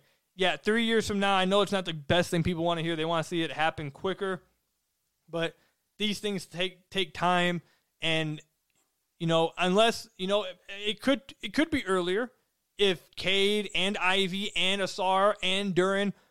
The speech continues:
all start to hit their prime earlier than most players do. If that happens, heck, maybe it could happen two years from now. But it's not gonna happen this year. I don't think it's gonna happen next year.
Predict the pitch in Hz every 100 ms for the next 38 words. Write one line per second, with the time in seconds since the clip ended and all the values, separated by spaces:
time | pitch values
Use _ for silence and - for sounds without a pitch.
0 | _ - 196 202 180 - 208 202 160 196
1 | 208 202 180 190 185 202 - 175 196 202
2 | 196 180 180 175 185 - 196 175 151 143
3 | 160 240 _ _ _ _ _ - 180 190
4 | 208 196 226 285 311 277 277 175 196 233
5 | 240 226 233 254 220 240 208 156 139 147
6 | 131 117 - _ _ _ _ _ 185 190
7 | 180 180 214 226 226 220 208 208 190 -
8 | 190 185 180 160 185 190 202 170 185 185
9 | 185 165 170 - 156 151 147